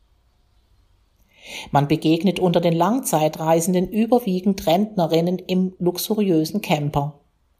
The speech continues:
weiß und wohlhabend. Und dann sind da viele Gruppen, an die gar niemand denkt,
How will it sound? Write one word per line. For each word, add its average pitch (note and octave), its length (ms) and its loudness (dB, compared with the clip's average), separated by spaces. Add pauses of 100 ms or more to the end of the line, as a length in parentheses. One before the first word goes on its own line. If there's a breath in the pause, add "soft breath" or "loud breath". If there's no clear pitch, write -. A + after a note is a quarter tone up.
(280)
weiß D3 480 0
und D3 240 -4
wohlhabend. C3+ 760 0 (1300 loud breath)
Und D3 320 2
dann A3+ 240 4
sind A#3 420 0
da G3 200 2
viele G3 340 2
Gruppen, F#3+ 720 -2
an G3 180 4
die G#3 140 0
gar F3 240 4
niemand D3 460 -2
denkt, C#3+ 380 -8